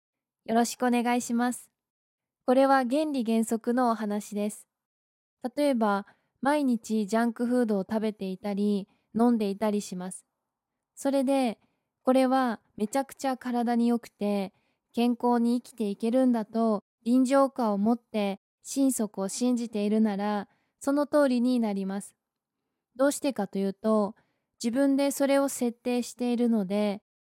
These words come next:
そちらへ進んでいくからです。でも、何も思ってなくて、なんとなく毎日食べている時が長く続いているとか、気づいたら食べてる、飲んでる状態であれば、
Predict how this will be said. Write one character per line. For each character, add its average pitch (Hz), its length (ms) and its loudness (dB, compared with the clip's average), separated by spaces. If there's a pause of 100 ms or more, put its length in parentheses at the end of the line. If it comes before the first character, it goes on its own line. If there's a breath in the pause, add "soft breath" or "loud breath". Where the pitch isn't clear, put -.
(120)
そ 254 160 -2
ち 294 180 -6
ら 294 160 0
へ 285 80 -2
進 254 380 0
ん 247 40 2
で 226 100 0
い 208 60 -2
く - 120 -20
か 208 120 -4
ら 190 120 -4
で 175 160 -6
す。 - 160 -18 (1000)
で 269 100 -2
も、 240 360 2 (320)
何 254 260 4
も 302 180 2
思 302 160 2
っ 302 80 -10
て 233 100 -4
な 208 140 0
く - 100 -14
て、 202 400 -6 (400)
な 240 160 2
ん 269 80 2
と 285 120 -2
な 285 280 0
く 214 220 0
毎 240 260 4
日 226 220 0
食 240 160 -2
べ 226 140 2
て 208 180 -2
い 190 40 -2
る 185 100 -2
時 208 320 -4
が 190 200 -4
長 247 300 0
く 226 140 -4
続 208 300 -4
い 220 100 -2
て 220 140 -2
い 220 40 0
る 233 120 -2
と 214 120 -4
か、 208 400 -4 (540)
気 - 120 -8
づ 254 140 -4
い 294 100 -6
た 233 120 -4
ら 190 80 -2
食 226 200 -2
べ 233 140 0
て 214 160 -4
る、 180 300 -4
飲 254 140 4
ん 254 60 2
で 240 120 0
る 196 120 -2
状 208 240 -2
態 220 260 -4
で 220 100 -2
あ 247 80 0
れ 240 140 0
ば、 208 340 -2